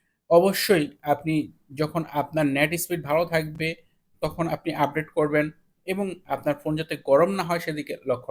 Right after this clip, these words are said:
রাখবেন। এবং already অ্যাপল আইওএস টোয়েন্টি সিক্স ডেভেলপার বেটা এটা রি-রিলিজ করেছে। আপনি যদি ডেভেলপার বেটা ব্যবহার করেন, তাহলে আপনার জন্য আরও একটি আপডেট অপেক্ষা করছে।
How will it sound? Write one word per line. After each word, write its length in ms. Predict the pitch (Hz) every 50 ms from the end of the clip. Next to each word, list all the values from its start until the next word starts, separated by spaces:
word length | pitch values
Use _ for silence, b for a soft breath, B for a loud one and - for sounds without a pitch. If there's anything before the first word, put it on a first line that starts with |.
| 113 113
রাখবেন। 280 | 110 113 120 117 117 120 - _ _ _ _ _ _ _ _ _ _ _ - 214
এবং 100 | 226 214 - - 185
already 340 | 190 202 233 247 220 220 196 -
অ্যাপল 320 | 165 147 147 - 160 143 135 139 - - 165
আইওএস 240 | 165 170 180 190 185 -
টোয়েন্টি 240 | - 208 196 202 196 -
সিক্স 160 | - 202 175 127 120 120 -
ডেভেলপার 400 | 135 135 135 156 170 175 220 214 202
বেটা 180 | 196 185 185 180 175 165
এটা 140 | - 170 160 - - - 147 139
রি-রিলিজ 420 | 160 170 170 165 151 139 135 131 - - -
করেছে। 320 | 117 113 110 - - 120 113 110 _ _ _ _ _ _ _ _ _ _ _ _ _ _ _ _ _ _ - 131 123
আপনি 160 | 123 - 185 160 131
যদি 200 | 113 107 117 175 254 - b b b b b b b b b _ -
ডেভেলপার 420 | 143 143 160 175 196 202 226 226 208
বেটা 160 | 202 185 180 156 156
ব্যবহার 220 | 147 160 170 170 - -
করেন, 160 | 165 156 156 151 -
তাহলে 240 | 156 151 160 165 170 - - 147
আপনার 220 | 139 - 180 180 175
জন্য 120 | 180 175 175 - - 160
আরও 120 | 156 165 175 175
একটি 120 | - - - _ _ - 151 143
আপডেট 240 | 135 - - - - - 160
অপেক্ষা 300 | 151 185 190 - 214 208 -
করছে। 260 | 202 190 185 - -